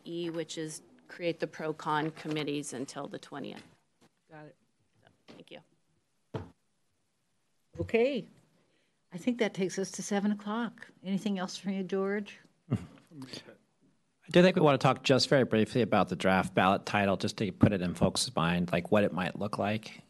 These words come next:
Speaker 3: Um, but we won't take too much longer on this one. We can bring it back. But we did want you to see what a ballot measure that's focused on operations, that meets the current tests, and that sets the cents per thousand might look like.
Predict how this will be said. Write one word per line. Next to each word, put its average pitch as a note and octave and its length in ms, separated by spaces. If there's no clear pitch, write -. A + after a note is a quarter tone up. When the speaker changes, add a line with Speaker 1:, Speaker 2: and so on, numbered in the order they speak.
Speaker 3:
Um, E2+ 460
but F#2 200
we F#2+ 60
won't G#2 180
take G#2 200
too C3 120
much G2 220
longer F2+ 240
on D#2+ 80
this F2 180
one. E2+ 100
We E2+ 100
can F2 120
bring E2+ 140
it C2 100
back. E2+ 280
But F#2 160
we G2+ 120
did G#2 140
want F#2+ 220
you F#2 100
to E2 100
see E2+ 580
what F2+ 180
a F2+ 60
ballot E2+ 260
measure E2+ 240
that's D#2+ 180
focused - 300
on E2+ 80
operations, D#2+ 920
that - 160
meets A2 240
the G2+ 80
current - 320
tests, - 380
and F2+ 100
that D#2 140
sets - 560
the F2+ 100
cents F2 260
per - 140
thousand E2+ 380
might D#2+ 240
look - 140
like. - 240